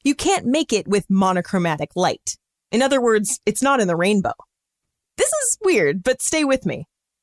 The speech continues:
Our brains actually create purple when our eyes detect light with short wavelengths, like blue and violet, and light with long wavelengths, like red, at the same time. Instead of splitting the difference and showing us medium wavelength light,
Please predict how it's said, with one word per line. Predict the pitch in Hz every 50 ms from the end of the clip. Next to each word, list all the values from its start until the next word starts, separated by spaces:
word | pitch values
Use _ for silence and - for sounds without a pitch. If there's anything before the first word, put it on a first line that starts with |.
| _ -
Our | - 320 269
brains | 247 294 349 370 381 392 392 -
actually | - - - - - 302 302 269
create | 233 - - 285 277 269 269 269 294 294 - _
purple | - 185 151 - - 143 143 147 165 -
when | 202 214 208
our | 202 208 -
eyes | 208 226 240 247 220 196
detect | 208 202 - 233 220 - -
light | 202 185 196 196 226 285 285 - -
with | 202 190
short | - - - - 359 - -
wavelengths, | 202 160 160 156 170 147 151 185 233 - - - - - -
like | 202 185 - -
blue | - 190 190 185 180 180
and | 170 165
violet, | 185 208 233 233 185 165 175 - - - _ _ _ _ _ _ _ _ _
and | - 208
light | 208 214 233 240 -
with | - 208 220 214
long | 202 202 226 269 311 339 277 196
wavelengths, | 143 - - - - 104 - - - - - -
like | - 180 170 -
red, | 185 208 285 349 208 151 120 185 233 - _ _ _ _ _ _ _
at | 185
the | - 208
same | - - 165 165 175 190
time. | - - 320 302 - - - - - _ _ _ _ _ _ _ _ _ _ _
Instead | - 254 269 233 349 359 381
of | 359 -
splitting | - - - - 262 285 302 277 254
the | 220 202
difference | 180 330 403 - - 247 302 - -
and | - 226 202
showing | - 254 240 233 233 220
us | 208 196 -
medium | 190 190 214 226 220 202 196 185 185
wavelength | 185 190 185 175 165 160 165 -
light, | 240 285 427 370 - - 185 -